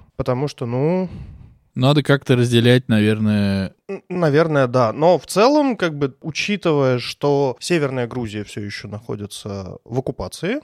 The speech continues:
Speaker 1: открытие, э, прямого авиасообщения выглядит так себе жестом.
Speaker 2: Это вопрос, да, это вопрос сильно неоднозначный, но я, конечно, буду пользоваться, если будет возможность вернуться в Грузию. <laughs>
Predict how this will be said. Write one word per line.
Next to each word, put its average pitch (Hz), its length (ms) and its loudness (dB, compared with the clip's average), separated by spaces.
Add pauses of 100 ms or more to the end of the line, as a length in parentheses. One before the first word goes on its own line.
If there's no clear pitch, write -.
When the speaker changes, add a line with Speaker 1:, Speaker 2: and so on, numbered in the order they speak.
Speaker 1:
открытие, 135 920 0
э, 123 260 -2
прямого 143 560 2
авиасообщения 180 1120 -2
выглядит 139 600 -6
так - 200 -4
себе 101 240 -8
жестом. - 440 -12 (220)
Speaker 2:
Это 165 260 6
вопрос, 143 640 6
да, 101 240 2
это 92 240 -2
вопрос 104 600 0
сильно 101 360 2
неоднозначный, 101 840 2
но 127 480 4
я, 110 360 2
конечно, 95 480 -2
буду 90 220 -4
пользоваться, 87 680 -4
если 98 320 -10
будет 85 300 -12
возможность 85 500 -4
вернуться 87 360 -8
в 101 80 -16
Грузию. 135 340 0
<laughs> - 100 6